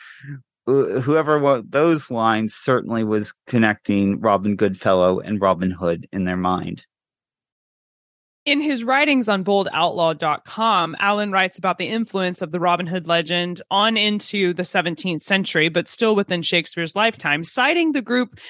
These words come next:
Speaker 2: that committed the gunpowder plot. And he says that they were called the Robin Hoods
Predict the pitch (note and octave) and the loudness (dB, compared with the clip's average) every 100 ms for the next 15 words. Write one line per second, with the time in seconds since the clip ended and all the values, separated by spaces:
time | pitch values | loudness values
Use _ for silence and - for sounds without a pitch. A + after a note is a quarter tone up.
0 | - A3+ - A3 A#3+ C4+ A3 A3 F#3+ G3+ | -2 -2 0 0 2 2 0 0 2 0
1 | A3 - C#3+ C#3+ C3 - C3 C3+ D3+ F3 | 0 -2 -4 -4 -10 -6 -6 -6 -6 -6
2 | - G3 F#3 G3 F3+ - - - A#3+ C4+ | 0 0 2 0 0 -2 -20 -4 -2 2
3 | B3 A#3 - A3 A3+ G#3+ D#3+ F3+ E3 G3+ | 0 -2 -2 2 2 0 -2 -4 0 0
4 | G#3 F#3 - D#4 C4 F3 | 0 -4 -4 2 2 2